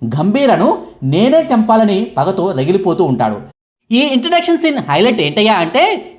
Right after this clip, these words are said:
హీరో శత్రువుతోనే ఎలివేషన్లను ఇప్పించడం. ఎప్పుడెప్పుడు గంభీరను చంపుదామా అని ఎదురు చూస్తూ ఉండే అర్జున్ దాస్తోనే హీరోకు ఎలివేషన్లను ఇప్పిస్తారు. పవన్ కళ్యాణ్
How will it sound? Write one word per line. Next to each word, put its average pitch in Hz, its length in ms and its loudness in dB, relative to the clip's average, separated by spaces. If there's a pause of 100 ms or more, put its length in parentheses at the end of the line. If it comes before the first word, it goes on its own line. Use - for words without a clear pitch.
హీరో 339 300 4
శత్రువుతోనే 254 840 0
ఎలివేషన్లను 202 580 2
ఇప్పించడం. 120 460 -4 (180)
ఎప్పుడెప్పుడు 175 580 2
గంభీరను 196 540 0
చంపుదామా 165 500 -2
అని 180 320 0 (120)
ఎదురు 233 340 -4
చూస్తూ 262 200 -2
ఉండే 196 360 0
అర్జున్ 156 240 -2
దాస్తోనే 214 600 0 (260)
హీరోకు 254 560 2
ఎలివేషన్లను 190 460 2
ఇప్పిస్తారు. 123 440 -4 (360)
పవన్ 180 260 2
కళ్యాణ్ 160 220 0